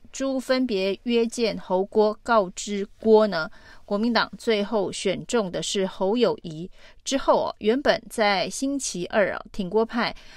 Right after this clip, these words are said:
有一场记者会哦，那动作其实相当的大，代表他们也是非常有信心哦，要请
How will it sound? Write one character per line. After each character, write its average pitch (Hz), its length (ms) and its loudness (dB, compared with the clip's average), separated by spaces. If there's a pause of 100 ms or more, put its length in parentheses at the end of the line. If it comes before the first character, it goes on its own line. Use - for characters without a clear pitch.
(140)
有 180 200 -2
一 202 60 0
场 170 260 -6
记 214 160 -4
者 180 160 -8
会 196 260 -2
哦， 82 120 -8
那 202 180 -2
动 220 220 -2
作 202 140 0
其 185 160 -4
实 165 240 -8
相 190 200 -6
当 196 120 -6
的 165 100 -6
大， 190 320 -2
代 226 140 -2
表 196 160 -2
他 214 120 -6
们 175 220 -6 (160)
也 170 220 -4
是 - 400 -4
非 208 180 -2
常 185 240 -6
有 175 160 -8
信 196 240 -6
心 180 240 -8
哦， - 100 -12 (520)
要 226 260 2
请 - 420 -8